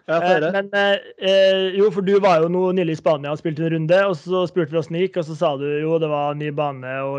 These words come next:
Speaker 2: lånekøller og sånn. Og jeg prøvde også mitt sett til min far i helga. Hvor mye anser du tapt slag for lånesett kontra ditt eget?
Speaker 1: Oi,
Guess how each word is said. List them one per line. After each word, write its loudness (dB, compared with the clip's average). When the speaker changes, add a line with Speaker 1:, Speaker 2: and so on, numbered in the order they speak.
Speaker 2:
lånekøller -8
og -6
sånn. -2
Og 0
jeg 2
prøvde 2
også -8
mitt -6
sett -6
til -4
min -6
far -2
i -4
helga. -4
Hvor 0
mye 0
anser -4
du -6
tapt -10
slag -4
for -4
lånesett -4
kontra -8
ditt -8
eget? -14
Speaker 1:
Oi, 0